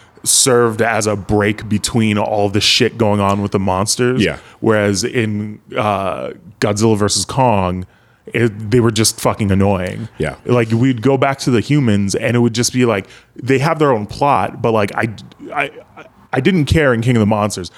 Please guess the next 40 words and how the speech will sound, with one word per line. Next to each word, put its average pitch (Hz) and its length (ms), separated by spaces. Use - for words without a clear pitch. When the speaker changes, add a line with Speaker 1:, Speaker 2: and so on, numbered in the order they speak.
Speaker 1:
and 123 120
I 107 60
super 110 560
don't 101 220
care 104 260
in 101 80
Speaker 2:
<laughs> 98 80
Speaker 1:
Godzilla 98 300
versus 92 280
Kong 101 300
because 135 180
they're 156 80
not 156 220
doing 147 240
anything 139 380
really 127 240
interesting 127 500
or 101 100
relevant, 98 560
right? 113 320
It's 127 260
just 110 420
them 135 180
having 120 320
their 117 120
own 110 180
separate - 560
adventure 110 600
that 107 160
Speaker 2:
Yeah. 92 100
Speaker 1:
runs - 140
parallel 104 640
with 101 300
what 110 220
Godzilla 104 440
and 92 140
Kong 107 280
are 90 80
doing. 87 360
Speaker 2:
Yeah. 78 260